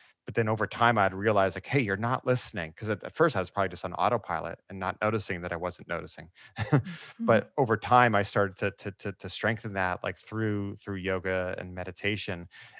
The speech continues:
Speaker 1: And so that's, you know, that, that, that, that is a skill that, like, I'm still working on today, but that's,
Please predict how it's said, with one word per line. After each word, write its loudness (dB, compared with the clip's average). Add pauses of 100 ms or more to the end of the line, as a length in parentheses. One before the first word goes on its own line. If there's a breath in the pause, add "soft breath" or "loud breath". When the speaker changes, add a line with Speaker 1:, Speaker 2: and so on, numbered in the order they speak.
(100)
Speaker 1:
And -8
so 0
that's, 4 (400 loud breath)
you -2
know, 0
that, 2
that, -2
that, -4
that 0
is -10
a -8
skill -2
that, -2
like, -8
I'm -10
still 6
working 2
on 2
today, 4
but -8
that's, -4